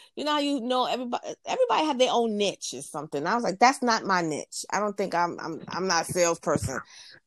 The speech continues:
I'm not doing that." But the way she was saying it, like, it would sell itself. The jewelry sell itself. So I said, "Oh, okay. What's the, uh, I guess, you know, might as well do something. You know, we in a pandemic."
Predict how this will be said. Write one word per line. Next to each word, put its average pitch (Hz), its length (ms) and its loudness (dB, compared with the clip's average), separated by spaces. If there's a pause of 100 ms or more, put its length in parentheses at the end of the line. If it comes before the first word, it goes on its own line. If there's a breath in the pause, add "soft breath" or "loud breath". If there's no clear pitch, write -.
(120)
I'm 220 120 8
not 185 160 4
doing 175 260 2
that." 143 240 -8 (220)
But 240 260 2
the 233 80 -2
way 262 160 2
she 294 140 -4
was 247 140 -4
saying 294 300 0
it, 233 80 -2
like, 214 220 -2
it 220 100 4
would 214 120 -2
sell 208 240 0
itself. 190 440 2
The 165 100 -8
jewelry 277 380 0
sell 311 240 6
itself. 339 400 2
So 240 80 -6
I 359 140 -8
said, 269 260 -8
"Oh, 427 500 -8 (320)
okay. 226 380 0
What's 247 200 -2
the, 240 200 -4 (680 soft breath)
uh, 247 460 0
I 202 80 -6
guess, 262 500 0 (100)
you 226 160 0
know, 240 180 4
might 254 260 2
as 277 80 -6
well 262 280 0
do 233 160 -4
something. 262 540 -2 (140)
You 226 240 -2
know, 226 240 0
we 220 180 2
in 247 60 4
a 254 40 0
pandemic." 277 520 2